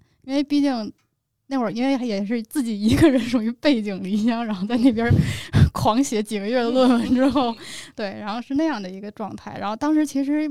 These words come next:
因为也也不太，当然也，也不太确定自己那论文总能拿多少分儿，所以当时也没有去找，因为去想的时候，我下一遍要找工作的话，会是一个什么样的，就是也没有给自己一个很好的这个，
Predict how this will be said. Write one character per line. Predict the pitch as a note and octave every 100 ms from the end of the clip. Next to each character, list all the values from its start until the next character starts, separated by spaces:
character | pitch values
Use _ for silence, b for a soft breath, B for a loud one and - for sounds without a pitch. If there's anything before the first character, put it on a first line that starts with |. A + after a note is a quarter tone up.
| C4+
因 | C#4+
为 | C#4+ D4
也 | B3 E3+ - - _ _ _ _ _
也 | A#3+
不 | G#3+ A#3
太， | - - -
当 | A#3+ C4+
然 |
也， | A#3 -
也 | G#3
不 | A3
太 | B3
确 | B3 B3+
定 | A#3 A3+
自 |
己 | A#3+
那 | F#3+
论 | G#3+ A3
文 | G#3+
总 | A3+
能 | G3+ A3
拿 | B3
多 | B3 B3
少 | - -
分 | A#3+
儿， | C4 B B B
所 | - A#3+
以 | G#3+
当 | A#3+
时 | A#3+
也 |
没 | F#3+ G#3
有 | G#3+
去 | - -
找， | A3+ - -
因 | A3+
为 | G#3
去 | A#3+ B3+
想 | A3 A3
的 | G#3
时 |
候， | A3+
我 | G#3+
下 | A3 G#3
一 |
遍 | G#3+ G#3+ -
要 | G#3
找 | G3 F#3+
工 | G#3 A#3
作 | B3
的 | A3
话， | G3 F#3+
会 | F#3 G3+
是 | G3+
一 | G#3
个 | G#3+
什 | -
么 | G#3
样 | G#3 G#3+
的， | G3 C#3 B3+ b b b b b
就 | G#3
是 | G3
也 | G3+
没 | A3
有 |
给 | A3+ G3
自 | -
己 | G3+ G3
一 |
个 | G#3
很 | G#3+ A3
好 | A3 - G#3+
的 | G3+ G3
这 | G#3+ G3
个， | G3 - -